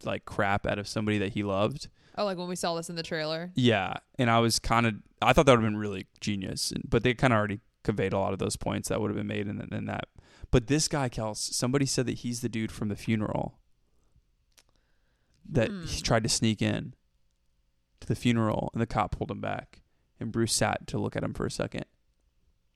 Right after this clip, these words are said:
Speaker 2: I would have to watch it again. I don't really,
Speaker 1: He's
Speaker 2: I
Speaker 1: the
Speaker 2: don't
Speaker 1: one,
Speaker 2: remember.
Speaker 1: not the one he talks to, but the one
Speaker 2: Yeah,
Speaker 1: who
Speaker 2: not the
Speaker 1: tries to
Speaker 2: older
Speaker 1: sneak
Speaker 2: guy.
Speaker 1: in.
Speaker 2: Interesting.
Speaker 1: From what I understand.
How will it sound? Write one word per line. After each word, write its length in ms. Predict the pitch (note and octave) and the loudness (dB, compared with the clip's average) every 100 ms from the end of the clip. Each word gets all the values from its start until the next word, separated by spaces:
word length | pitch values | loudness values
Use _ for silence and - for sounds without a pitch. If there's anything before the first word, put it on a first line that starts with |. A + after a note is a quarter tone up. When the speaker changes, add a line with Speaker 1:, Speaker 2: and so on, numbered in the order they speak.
| _ _ _ _ _ _ _ _ _ _ _ - _ | _ _ _ _ _ _ _ _ _ _ _ -20 _
Speaker 2:
I 140 | F#3 F#3 | -14 -10
would 140 | F#3+ | -10
have 160 | F3+ F3+ | -10 -12
to 80 | G3+ | -12
watch 300 | G3 F#3 - | -12 -12 -14
it 40 | |
again. 260 | F3 F3+ F#3 | -16 -14 -12
I 100 | F3+ | -10
don't 160 | F3+ F3+ | -10 -8
really, 300 | F3 F3 F3 | -8 -4 2
Speaker 1:
He's 160 | D#3 | 6
Speaker 2:
I 20 | |
Speaker 1:
the 60 | D3 | 10
Speaker 2:
don't 40 | |
Speaker 1:
one, 140 | D#3+ D#3+ | 10 8
Speaker 2:
remember. 180 | C3 B2+ | 4 6
Speaker 1:
not 180 | B2+ D#3 | 8 8
the 80 | |
one 100 | E3 | 6
he 80 | D#3 | 6
talks 320 | A#2 G#2 A2+ - | 4 2 2 4
to, 120 | C3+ | 4
but 80 | A#2 | 6
the 60 | |
one 100 | A#2 | 6
Speaker 2:
Yeah, 60 | A#2+ | 6
Speaker 1:
who 40 | |
Speaker 2:
not 60 | - | 4
the 60 | A2 | 6
Speaker 1:
tries 260 | G#2+ A2 | 6 6
to 60 | A2+ | 4
Speaker 2:
older 80 | G#2 | 2
Speaker 1:
sneak 120 | G#2 | 0
Speaker 2:
guy. 160 | G2 G#2 | 2 2
Speaker 1:
in. 300 | G2 G#2+ B2+ _ _ _ | 0 -4 -8 _ _ _
Speaker 2:
Interesting. 760 | G3 - G3+ - - - G3 G3 _ _ _ _ _ _ - | -18 -14 -14 -14 -14 -16 -18 -20 _ _ _ _ _ _ -8
Speaker 1:
From 180 | G#2+ | 0
what 80 | G#2+ | 2
I 60 | G2 | 2
understand. 640 | F#2+ - G#2 G2+ - - | 0 -2 -2 -2 -4 -10